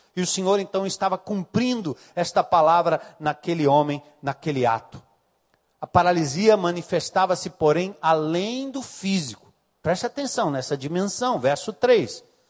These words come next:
Socialmente, ele era um paralítico também, desprezado e desprovido, verso três.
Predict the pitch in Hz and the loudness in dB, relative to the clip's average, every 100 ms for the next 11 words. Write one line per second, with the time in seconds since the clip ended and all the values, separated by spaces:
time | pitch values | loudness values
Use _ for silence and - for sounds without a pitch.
0 | _ _ _ _ - - 311 285 - 208 | _ _ _ _ -8 2 2 2 -2 0
1 | 156 147 208 - 240 - _ _ _ _ | 0 -2 -6 -8 -14 -16 _ _ _ _
2 | _ _ _ - 240 185 156 190 214 - | _ _ _ 0 2 6 4 4 -4 -2
3 | 143 180 240 320 320 - 233 - 269 262 | 0 0 2 0 0 -4 -4 0 2 4
4 | 339 359 208 - _ _ _ _ _ 139 | 2 0 -6 -16 _ _ _ _ _ -4
5 | 320 - - - 269 233 180 247 311 349 | -2 -2 -6 -2 0 0 2 2 2 0
6 | 320 226 285 311 - 277 320 233 220 302 | -4 -4 -2 -2 -2 2 2 2 -2 -2
7 | 190 123 233 240 285 - 330 302 - - | -2 -2 0 -2 -8 -2 -2 -2 -6 -16